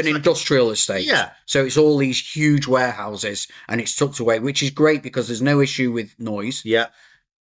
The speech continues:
Speaker 1: The
Speaker 2: You know,
Speaker 1: lighting's good. The courts are good.
Speaker 2: he warned us it was difficult to find, but we didn't really have any issues.
Speaker 1: No, we found it quite easily.
Speaker 2: Yeah.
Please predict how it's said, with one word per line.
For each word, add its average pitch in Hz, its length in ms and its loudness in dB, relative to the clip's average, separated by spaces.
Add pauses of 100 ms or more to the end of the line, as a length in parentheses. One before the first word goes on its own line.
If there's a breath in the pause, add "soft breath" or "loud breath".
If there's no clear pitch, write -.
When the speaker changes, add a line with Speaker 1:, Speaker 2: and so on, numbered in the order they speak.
(380 loud breath)
Speaker 1:
The 139 100 2
Speaker 2:
You 147 40 2
know, 147 60 2
Speaker 1:
lighting's 151 400 -2
good. 135 320 2 (520 soft breath)
The - 60 -12
courts 151 420 0
are 143 60 0
good. 131 360 4 (120)
Speaker 2:
he 170 140 0
warned 220 260 4
us 151 120 -2
it 147 120 0
was 135 200 -4
difficult 151 480 0
to 123 60 -4
find, 120 300 -2
but 151 140 -4
we 151 80 -4
didn't 190 180 0
really 127 220 0
have 107 180 -2
any 101 200 -6
issues. 101 520 -8
Speaker 1:
No, 135 220 2
we 139 120 -4
found 190 280 0
it 120 60 -4
quite 104 280 -2
easily. 101 380 -2
Speaker 2:
Yeah. 123 160 0